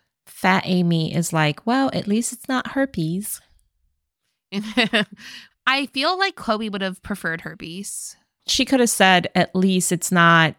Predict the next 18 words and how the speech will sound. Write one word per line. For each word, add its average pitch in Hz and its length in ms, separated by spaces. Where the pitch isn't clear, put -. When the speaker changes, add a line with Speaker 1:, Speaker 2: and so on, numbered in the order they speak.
Speaker 1:
insert 170 760
deadly, 160 800
you - 180
know, 165 200
disease 160 500
here." 175 400
There, 269 420
there 277 200
are 349 80
Speaker 2:
Yeah. 320 80
Speaker 1:
things 277 260
that 220 140
are 190 100
worse 170 300
than - 160
herpes, 165 520
you 175 100
know? 170 260